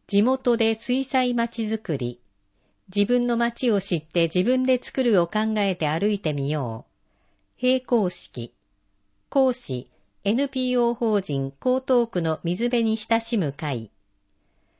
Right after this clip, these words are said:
なお、内容は天候などにより一部変更になる場合があります。対象、十六歳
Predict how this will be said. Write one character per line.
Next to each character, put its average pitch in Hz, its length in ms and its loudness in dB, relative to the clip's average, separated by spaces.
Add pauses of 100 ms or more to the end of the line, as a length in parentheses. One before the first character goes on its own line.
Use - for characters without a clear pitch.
(320)
な 170 200 -6
お、 123 240 -6
内 220 280 0
容 220 200 0
は 202 140 0
天 247 240 -2
候 240 240 0
な 233 120 0
ど 202 120 0
に 165 160 -2
よ 151 120 0
り 135 260 -4
一 190 260 -2
部 190 160 0
変 214 220 -2
更 220 200 -2
に 214 140 -2
な 202 120 -2
る 180 120 -4
場 160 180 -4
合 156 120 -4
が 147 180 -4
あ 139 80 -4
り 135 100 -4
ま 127 160 -8
す。 - 200 -20 (1120)
対 240 240 -2
象、 208 540 -2 (420)
十 262 220 2
六 269 200 2
歳 247 280 -2